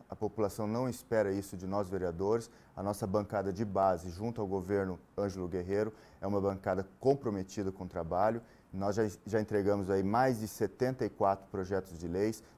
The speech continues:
na, com o objetivo de realmente otimizar o governo Ângelo Guerreiro para que a população se sinta mais confortável na entrega das obras de infraestrutura, de pavimentação,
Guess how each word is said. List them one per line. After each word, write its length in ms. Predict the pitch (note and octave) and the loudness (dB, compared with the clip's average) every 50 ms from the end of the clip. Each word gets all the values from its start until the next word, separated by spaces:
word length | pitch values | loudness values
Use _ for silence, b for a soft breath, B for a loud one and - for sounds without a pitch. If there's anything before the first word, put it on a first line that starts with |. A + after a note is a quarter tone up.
| B - | B -4
na, 180 | G2+ G2 G2+ | -2 -2 -2
com 360 | - - A2+ G2+ - B2 A#2+ | -2 -4 -6 -4 -2 0 0
o 20 | A#2 | 0
objetivo 520 | A2+ G2+ F#2+ G2+ G2 G2 - - A2 G#2 | 0 -2 -2 -2 -4 -4 -4 -6 -6 -4
de 100 | G2 G#2 | -4 -4
realmente 680 | G2+ F#2+ A#2 B2+ B2+ A2 G2 G2 G#2 A2+ A#2+ A#2 - A2+ b b b b b b _ | -2 2 4 4 6 4 4 2 0 0 -2 -4 -6 -12 b b b b b b _
otimizar 760 | - C#3 D3+ D3 - C#3 B2 A#2+ A2+ G2+ F#2 G#2+ G#2+ A2 A2+ - - - - - | 4 4 4 4 2 0 0 2 0 2 2 4 4 4 4 2 -2 -12 -12 -10
o 80 | G#2 | -2
governo 460 | F#2+ G#2 G2+ F2 F#2 G#2 G2+ G2 F#2+ | 0 0 2 2 2 2 2 2 0
Ângelo 280 | G2 F#2+ F#2 F#2+ F#2 F#2 | 0 -2 -2 -4 -4 -2
Guerreiro 400 | F#2 F#2+ F2+ F#2+ G#2 A2+ A#2+ B2 | -2 -2 0 2 4 2 2 2
para 180 | - - A2+ G#2 | -2 -6 -6 -6
que 80 | - | -6
a 40 | G#2 | -6
população 600 | - A2 G2+ - G#2+ G2+ G2 G2+ - - A2 G#2+ | -4 -6 -4 -2 -2 -2 -2 -2 -2 -2 -2 -2
se 160 | - - G#2+ | -2 -6 -8
sinta 380 | G2 - - A2+ A2 G#2 - G2+ | -8 -4 -2 -2 -2 0 0 0
mais 260 | G2 G#2 G#2 G#2+ - | 2 2 2 0 0
confortável 800 | - - C#3 C3 - A#2 G#2 F#2+ - - G#2+ A#2 A#2+ A2 A#2+ A#2 B B B - | -2 -2 -2 -2 -2 -2 -4 -2 0 2 2 2 2 0 -2 -6 B B B -8
na 140 | G#2+ G#2 | -4 -4
entrega 340 | G#2 G#2 - G#2+ G#2+ F#2+ F#2+ | -4 -2 0 0 2 2 2
das 240 | F2+ F#2 F2 E2+ E2+ | 0 0 -2 0 2
obras 360 | A#2 A#2+ - A#2 G2+ G2+ F2 | 4 4 4 4 4 2 -2
de 60 | F2+ | -4
infraestrutura, 760 | F#2+ - - F#2+ - - - F2 E2+ - - B2+ C3 B2+ G#2 G2 | -6 -6 -8 -10 -10 -10 -12 -14 -12 -6 -4 0 0 0 0 0
de 60 | F#2 | -2
pavimentação, 920 | - - G2+ G2 F2+ F#2+ F#2 F2+ - F2 E2+ E2 - - A#2 A#2+ A2+ A2 | -4 -4 -4 -2 -2 -4 -6 -4 -4 -6 -6 -6 -4 0 2 2 2 2